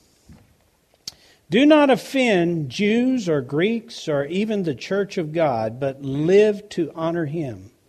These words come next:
Just as I please everyone in all things as much as possible, adapting myself to the interest of others, not seeking my own benefit,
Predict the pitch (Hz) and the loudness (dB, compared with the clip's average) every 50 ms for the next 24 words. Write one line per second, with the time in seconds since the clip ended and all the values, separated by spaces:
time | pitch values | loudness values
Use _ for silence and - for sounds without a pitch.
0 | _ _ _ _ _ _ _ _ _ _ _ - - 208 220 214 - 247 220 - | _ _ _ _ _ _ _ _ _ _ _ -2 2 2 2 4 4 4 4 4
1 | - 220 196 202 196 196 202 196 208 202 185 - _ _ _ _ _ _ _ - | 4 4 4 4 4 2 2 0 -2 -2 -4 -10 _ _ _ _ _ _ _ -12
2 | - - 208 214 208 196 196 175 147 - - - 190 196 190 196 175 156 139 131 | -4 0 2 2 2 2 -2 -4 -6 -8 -4 0 0 0 2 2 0 0 0 -2
3 | 120 123 143 165 165 147 147 151 160 160 165 165 160 - 160 143 147 165 180 170 | -4 -4 -4 -4 -2 -2 0 2 4 4 4 2 0 -2 -4 -4 -2 -2 -4 -4
4 | 156 151 135 143 170 165 156 160 - 147 - - - 165 143 135 - - - - | -4 -4 -4 -2 -2 -2 -2 -2 -6 -8 -8 -6 -4 -2 -2 -2 -4 -6 -6 -4
5 | 202 202 165 151 170 190 185 185 185 202 180 170 165 160 160 156 156 - 185 156 | -2 -2 -2 0 0 0 0 0 0 -2 -2 0 0 -2 -2 -2 -2 -2 0 0
6 | 151 - - 170 151 139 139 139 - 165 170 160 - 156 139 - - 156 123 135 | 0 -2 -6 -6 -6 -6 -6 -8 -8 -8 -8 -6 -6 -8 -8 -8 -10 -8 -4 -2
7 | 156 185 185 143 110 104 - - - - - _ _ _ _ _ _ _ _ _ | -2 -2 -4 -6 -10 -14 -16 -20 -20 -20 -20 _ _ _ _ _ _ _ _ _
8 | _ _ _ _ _ _ _ _ _ - 147 156 196 240 311 311 - - - - | _ _ _ _ _ _ _ _ _ -6 -2 2 2 2 2 0 -4 -8 0 4
9 | 320 302 269 - 233 208 190 190 185 180 185 190 185 180 175 160 135 151 185 240 | 4 4 4 2 -2 -2 0 0 0 0 2 2 2 2 0 0 0 0 0 0
10 | 254 208 - - 113 101 - _ - - - | 0 -2 -4 -6 -10 -10 -12 _ -20 -20 -20